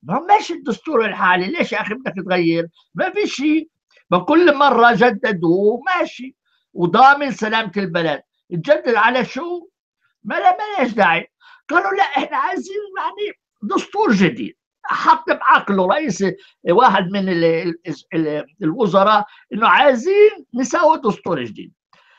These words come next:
قعدوا عشرين سنة يبحثوا يكتبوا دستور، عملوا لجان الله، كتبوا مشاريع الله، ما نفعت، ما مشى.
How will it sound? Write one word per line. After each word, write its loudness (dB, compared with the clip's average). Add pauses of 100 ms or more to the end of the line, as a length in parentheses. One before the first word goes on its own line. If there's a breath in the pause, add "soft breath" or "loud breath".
(240 soft breath)
قعدوا 4
عشرين -2
سنة -8 (1000)
يبحثوا 0
يكتبوا -2
دستور، -6
عملوا 0
لجان 4 (100)
الله، 2
كتبوا -4
مشاريع -8 (160)
الله، -2 (580)
ما 2
نفعت، -6 (1400 soft breath)
ما 2
مشى. -8